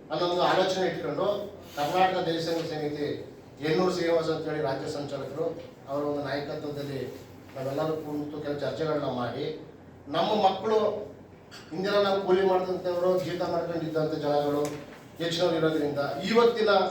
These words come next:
ಮಕ್ಕಳು ಒಂದು ಅಷ್ಟಿಷ್ಟು ವಿದ್ಯಾವಂತರಾಗಿದ್ದಾರೆ. ಆ ವಿದ್ಯಾವಂತರಾಗಿದ್ದ ಮಕ್ಕಳಿಗೆ ಇವತ್ತು ನಾವು, ಆ, ಆರ್ಥಿಕವಾಗಿ ಯಾವ ರೀತಿ ಬಲಿಷ್ಠರಾಗಬೇಕು ಅಂತ ತೋರಿಸ್ಕೊಡ್ಬೇಕು ಅನ್ನೋ ಒಂದು ಆಲೋಚನೆ ಇಟ್ಕೊಂಡು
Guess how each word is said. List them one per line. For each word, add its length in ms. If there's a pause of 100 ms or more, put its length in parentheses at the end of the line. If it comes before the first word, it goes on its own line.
(440)
ಮಕ್ಕಳು 280
ಒಂದು 100
ಅಷ್ಟಿಷ್ಟು 380
ವಿದ್ಯಾವಂತರಾಗಿದ್ದಾರೆ. 1000
ಆ 100
ವಿದ್ಯಾವಂತರಾಗಿದ್ದ 920
ಮಕ್ಕಳಿಗೆ 920 (200)
ಇವತ್ತು 260
ನಾವು, 600 (240)
ಆ, 40 (320)
ಆರ್ಥಿಕವಾಗಿ 540
ಯಾವ 240
ರೀತಿ 160
ಬಲಿಷ್ಠರಾಗಬೇಕು 680
ಅಂತ 120
ತೋರಿಸ್ಕೊಡ್ಬೇಕು 680
ಅನ್ನೋ 140
ಒಂದು 140
ಆಲೋಚನೆ 340
ಇಟ್ಕೊಂಡು 380